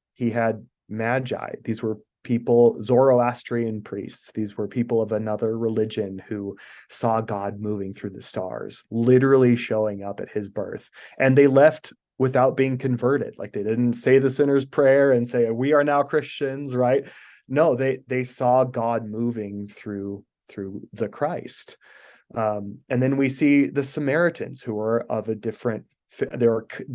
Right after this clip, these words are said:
cousins of Judaism, right? But they worshiped on the mountain. They had a different theology. They had a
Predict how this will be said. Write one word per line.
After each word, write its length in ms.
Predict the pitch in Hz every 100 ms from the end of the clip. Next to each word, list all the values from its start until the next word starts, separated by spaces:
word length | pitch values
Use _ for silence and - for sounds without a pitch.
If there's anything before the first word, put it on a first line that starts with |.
| 123 _
cousins 560 | - 151 151 143 120 120
of 380 | - 110 107 104 - _
Judaism, 600 | - 110 95 - - 110
right? 240 | 104 113 120
But 180 | 120 120
they 80 |
worshiped 420 | 117 127 135 147 143
on 120 | 139
the 60 |
mountain. 380 | 139 139 143 -
They 60 | 104
had 100 | 98
a 60 |
different 480 | 107 - 151 160 135
theology. 580 | 151 135 131 131 120 104
They 120 | 101
had 100 | 104
a 120 | 113